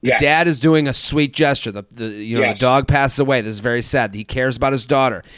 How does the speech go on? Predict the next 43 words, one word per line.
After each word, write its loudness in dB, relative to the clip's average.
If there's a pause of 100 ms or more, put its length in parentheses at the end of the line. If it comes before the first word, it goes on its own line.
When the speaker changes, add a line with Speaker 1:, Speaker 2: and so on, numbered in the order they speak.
(160)
Speaker 1:
He -6
says -2
to -4
the 2
Speaker 2:
Yes. -2
Speaker 1:
daughter, 4
"I, -2
I -2
know 2
you 6
wanna 2
say 0
goodbye. 0
I'm -4
not -4
gonna 0
just -6
bury 2
it." -12 (640)
Speaker 2:
Yeah. 0
Speaker 1:
We -2
got 4
a 4
freezer 4
in -2
the, 0
in, -6
we, 2
you -4
know, -2
we -2
didn't 4
get -2
the -2
second -2
freezer 4
for -2
nothing. 0 (320)
We're -6
gonna 2
use 4
Speaker 2:
Mm-hmm. -8
Speaker 1:
it. -20